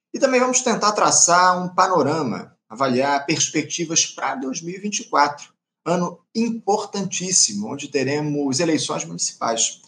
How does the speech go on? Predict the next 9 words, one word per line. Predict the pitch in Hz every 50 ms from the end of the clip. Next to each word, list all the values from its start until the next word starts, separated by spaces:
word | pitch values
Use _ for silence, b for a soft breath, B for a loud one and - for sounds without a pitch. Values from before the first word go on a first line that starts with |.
| b b b b b b b b b -
E | -
para | - 190
tratar | 226 - 247 - - 165 156 151 - - _ _ _ -
dessa | 127 127 - - 160
análise | 135 117 120 147 151 147 139 117 104 98 107 107
aí | 107 120
do | 110 120
que | - 165
foi | - - - - 160 151 131 - -